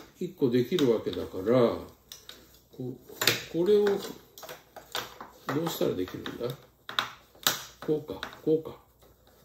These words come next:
これはこっち行かない、行かないから、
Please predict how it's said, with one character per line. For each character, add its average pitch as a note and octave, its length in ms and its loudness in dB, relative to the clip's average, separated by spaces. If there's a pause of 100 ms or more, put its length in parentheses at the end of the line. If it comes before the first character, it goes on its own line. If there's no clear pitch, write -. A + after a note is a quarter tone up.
(400)
こ D3 180 -2
れ E3+ 160 4
は E3+ 140 2
こ - 160 -6
っ - 120 -8
ち B2+ 380 2
行 - 60 -14
か C3+ 120 4
な C3+ 200 8
い、 A2 180 0
行 D#3+ 160 4
か - 0 -
な E3 160 8
い D3+ 60 8
か G2 100 -4
ら、 G#2 220 -4